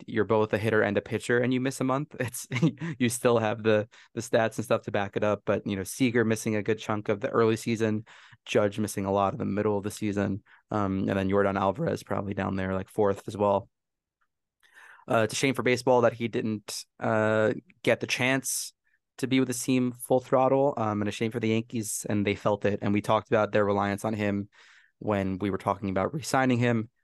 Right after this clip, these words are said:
when they did re-sign him, um, and we have to, we have to supplement him. Uh, and Judge has some interesting quotes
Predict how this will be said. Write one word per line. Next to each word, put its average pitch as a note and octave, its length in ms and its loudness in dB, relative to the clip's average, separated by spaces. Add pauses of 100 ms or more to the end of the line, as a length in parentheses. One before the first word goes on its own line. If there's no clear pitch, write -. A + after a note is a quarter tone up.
when G#2+ 140 -2
they G2 220 -4
did A#2 180 4
re-sign A2 380 0
him, G#2+ 300 -2 (460)
um, G2 400 -2
and G2 280 -2
we G2 80 0
have G2+ 240 -4
to, G2+ 400 2 (520)
we A2 100 -2
have A2 100 -2
to A2+ 60 -10
supplement G#2+ 440 -2
him. - 220 -8 (520)
Uh, G2+ 280 0
and G2+ 520 -2
Judge B2 280 4
has D3+ 140 4
some C3+ 120 4
interesting A#2+ 320 0
quotes - 640 -2